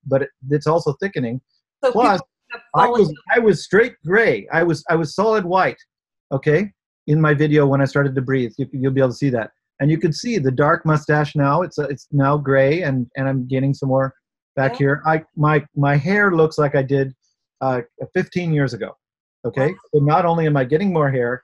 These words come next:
Speaker 1: but I, but it's actually growing back, and the, and the skin is smoothing. Now, getting to the bathtub, the, uh, the people who take baths by bubbling, they just take the, uh, long hose that, that you haven't found yet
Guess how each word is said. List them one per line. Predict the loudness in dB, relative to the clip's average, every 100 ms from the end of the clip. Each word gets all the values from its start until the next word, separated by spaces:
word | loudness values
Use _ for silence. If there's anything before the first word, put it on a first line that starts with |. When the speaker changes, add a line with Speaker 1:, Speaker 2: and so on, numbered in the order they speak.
| _ _ _ 0
Speaker 1:
but | 2
I, | 0 -2 -4
but | -6
it's | -4 -4
actually | -4 -4 -6
growing | -4 -4
back, | -6 -8 -8
and | -8 -4
the, | -4 -4
and | -8 -8
the |
skin | -6 -2 -2
is | -2
smoothing. | -2 -2 -2 -4 -6 _ _ _ _
Now, | 0 0 0
getting | -2 -2
to | -2
the | 0
bathtub, | 0 0 0 0 -2 _ _ _ _ _ _ _ _ _ _ _ -6
the, | 0 2 4
uh, | 2
the | 0
people | -4 -2 2 2
who | 0
take | 0 -2 0
baths | 2 2 0 -8 -6
by | -4 0
bubbling, | 0 2 2 0 -6 _ _ -6
they | -4
just | -2
take | 0 -2
the, | 0 2 2
uh, | 2
long | 0 0 2
hose | 0 -2
that, | -4 -4 -6
that | -12 -12 -12
you | -12 -12 -10
haven't | -8 -6
found | -8 -8
yet | -10